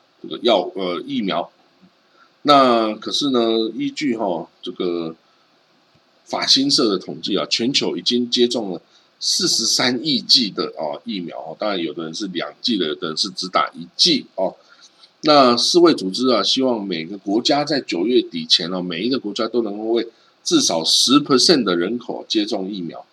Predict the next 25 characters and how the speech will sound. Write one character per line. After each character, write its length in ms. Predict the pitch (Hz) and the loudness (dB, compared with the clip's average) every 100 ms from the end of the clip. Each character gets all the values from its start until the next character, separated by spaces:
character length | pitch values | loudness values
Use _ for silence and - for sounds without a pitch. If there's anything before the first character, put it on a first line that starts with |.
| _ _ _ | _ _ _
然 120 | 107 | -2
后 80 | 131 | 2
到 160 | 135 | 4
了 120 | 131 101 | 4 4
年 280 | 101 123 170 | 2 2 0
底 160 | 170 85 | -2 -6
之 140 | 120 | -4
前 240 | 113 82 - _ _ - | -2 -4 -8 _ _ -6
为 320 | - 143 - | 4 6 6
四 340 | - - 220 143 | 4 2 4 4
十 300 | - - 104 | 2 0 -2
percent 480 | - 107 - 156 110 | -2 0 4 4 2
的 120 | 87 | -2
人 240 | 85 101 | -2 -4
口 260 | 120 - - - - _ _ | -4 -8 -10 -12 -20 _ _
接 240 | - 110 104 | 0 0 0
种 200 | 120 92 | -2 -2
了 60 | |
疫 120 | 95 98 | -2 -2
苗， 240 | 82 73 | -4 -6
然 80 | 90 | -6
后 100 | 117 | -2
到 280 | 139 113 92 _ _ _ _ _ | 0 0 -2 _ _ _ _ _
这 80 | - | -6
个 280 | 110 95 | -2 -2